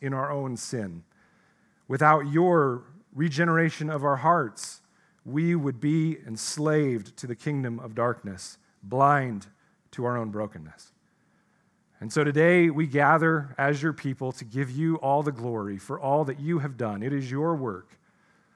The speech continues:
And we pray, Lord, that as you work in our regenerate hearts by your Spirit, and as you work in this body of Christ, this small piece of the larger kingdom that you reign over,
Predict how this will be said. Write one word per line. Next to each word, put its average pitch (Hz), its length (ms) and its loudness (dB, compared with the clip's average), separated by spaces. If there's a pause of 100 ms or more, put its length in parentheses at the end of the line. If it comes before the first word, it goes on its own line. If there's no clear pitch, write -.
(320)
And 113 100 -8
we 160 140 2
pray, 165 320 4
Lord, 170 320 4
that 139 100 0
as 165 440 6
you 147 120 0
work 165 360 2
in 147 80 0
our 139 100 0
regenerate 143 460 -2
hearts 156 340 0
by 143 260 4
your 156 200 2
Spirit, 131 460 -2
and 135 100 -2
as 151 260 0
you 156 120 -2
work 160 360 0
in 131 140 -4
this 143 200 -2
body 143 440 2
of 139 120 -4
Christ, 147 580 -4 (360)
this 135 160 -4
small 151 460 -2
piece 160 400 -4
of 131 80 -8
the 127 100 -4
larger 143 560 -2 (180)
kingdom 135 460 -6
that 123 140 -10
you 135 400 -10
reign 123 240 -8
over, 104 360 -12